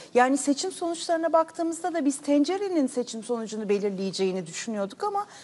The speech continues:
öyle olmadı. Yani sonuçta ortaya çıkan tabloda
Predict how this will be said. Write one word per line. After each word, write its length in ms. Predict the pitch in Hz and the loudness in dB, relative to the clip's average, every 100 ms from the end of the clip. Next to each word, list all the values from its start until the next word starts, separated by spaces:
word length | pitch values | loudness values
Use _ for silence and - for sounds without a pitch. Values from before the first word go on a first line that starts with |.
| - | 0
öyle 280 | 277 302 349 | 6 8 6
olmadı. 560 | 359 440 349 180 151 - - - | 2 0 0 0 -2 -4 -18 -4
Yani 380 | 226 247 269 269 262 - - | 4 4 6 2 -2 -18 -6
sonuçta 440 | - 339 330 - | 2 2 2 2
ortaya 400 | 294 330 339 311 | 2 2 2 0
çıkan 380 | 302 - 277 262 | 0 -4 0 0
tabloda 680 | 294 311 262 233 240 349 | 4 2 4 0 2 0